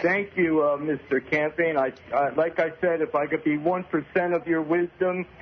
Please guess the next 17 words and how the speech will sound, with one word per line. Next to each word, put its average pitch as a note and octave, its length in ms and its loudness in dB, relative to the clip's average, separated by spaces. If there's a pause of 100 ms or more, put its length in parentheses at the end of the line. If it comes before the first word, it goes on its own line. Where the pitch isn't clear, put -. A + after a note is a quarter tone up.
(220)
I C#3 160 2
would C#3+ 180 0
have D#3+ 380 0
something, E3 340 0
and B2 180 0
I A#2 120 0 (160)
truly F#3 340 2
love F3 280 0
you, F3+ 220 2
and C3+ 100 -2
I B2+ 100 0 (280)
truly F3+ 460 2
believe D#3 420 0
in D3+ 140 -2
what D3+ 200 0
you're D3+ 120 -2 (100)
teaching. D#3+ 520 0